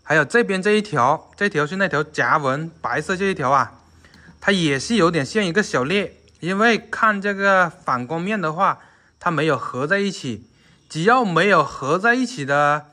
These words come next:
纹理啊，它都是小裂的表现。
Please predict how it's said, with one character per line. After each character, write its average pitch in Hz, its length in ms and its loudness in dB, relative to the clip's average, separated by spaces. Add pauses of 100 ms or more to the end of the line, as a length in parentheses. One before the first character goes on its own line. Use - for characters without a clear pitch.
(220)
纹 143 300 0
理 156 160 0
啊， 113 240 2 (320)
它 185 100 -2
都 185 160 2
是 220 140 -2
小 139 300 0
裂 185 120 2
的 165 80 2
表 131 220 0
现。 196 220 0